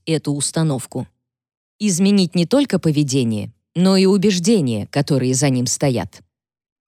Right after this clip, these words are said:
Начнем с довольно экстремального примера. Этот человек теперь воплощает дух ценного сотрудника. Но это далось ему нелегко.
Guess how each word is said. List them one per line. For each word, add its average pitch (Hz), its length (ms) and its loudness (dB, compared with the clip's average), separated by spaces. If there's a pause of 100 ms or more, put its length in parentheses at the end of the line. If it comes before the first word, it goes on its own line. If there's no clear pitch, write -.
(140)
Начнем 254 500 2
с 202 60 0
довольно 254 500 2
экстремального 147 840 0
примера. 120 500 -2 (680)
Этот 220 300 0
человек 170 540 2
теперь 170 340 0
воплощает 143 760 0
дух 151 280 -2
ценного 139 460 0
сотрудника. 135 720 -4 (600)
Но 170 160 2
это 151 280 2
далось 190 400 0
ему 165 240 2
нелегко. 139 580 -2